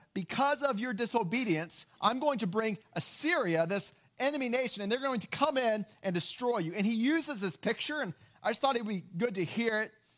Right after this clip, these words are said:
alongside of one twenty-four. Isaiah chapter eight, verse five.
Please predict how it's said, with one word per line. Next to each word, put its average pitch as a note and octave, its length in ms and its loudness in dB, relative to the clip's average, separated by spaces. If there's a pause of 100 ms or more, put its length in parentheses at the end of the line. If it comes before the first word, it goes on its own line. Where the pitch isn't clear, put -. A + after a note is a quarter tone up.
(800)
alongside G3 680 2
of D#3 200 -2 (1300)
one F#3 240 -4
twenty-four. E3 640 -4 (1500)
Isaiah A3 400 0
chapter G#3+ 480 -2
eight, F#3+ 300 -2
verse F3 260 0
five. C3+ 540 0